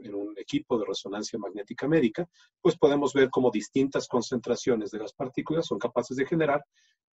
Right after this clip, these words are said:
atenuaciones o incrementos en la, eh, brillantez de, este, pues, digamos, la imagen, ¿no? E-,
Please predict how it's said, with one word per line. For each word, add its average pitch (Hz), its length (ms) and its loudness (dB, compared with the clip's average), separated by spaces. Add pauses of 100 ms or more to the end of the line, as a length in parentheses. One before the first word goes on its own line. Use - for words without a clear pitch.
atenuaciones 120 1200 4 (300)
o 165 320 8 (280)
incrementos 120 1000 2
en 104 220 -2
la, 101 340 -6 (340)
eh, - 200 -8
brillantez 139 640 2 (380)
de, 127 380 6 (120)
este, 110 760 -2
pues, - 200 6
digamos, 117 340 4
la 104 160 -2
imagen, 107 380 2
¿no? 175 200 -4 (460)
E-, 156 160 4